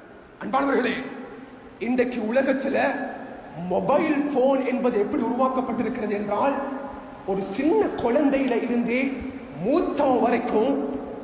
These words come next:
அவனை அட்ராக்டிவ் பண்ணக்கூடிய அளவுக்கு,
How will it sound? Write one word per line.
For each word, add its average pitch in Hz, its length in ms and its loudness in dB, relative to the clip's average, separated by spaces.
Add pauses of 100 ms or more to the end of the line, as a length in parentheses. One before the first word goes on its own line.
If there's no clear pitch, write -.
அவனை 294 400 2
அட்ராக்டிவ் - 840 0 (100)
பண்ணக்கூடிய 269 520 2
அளவுக்கு, 233 560 2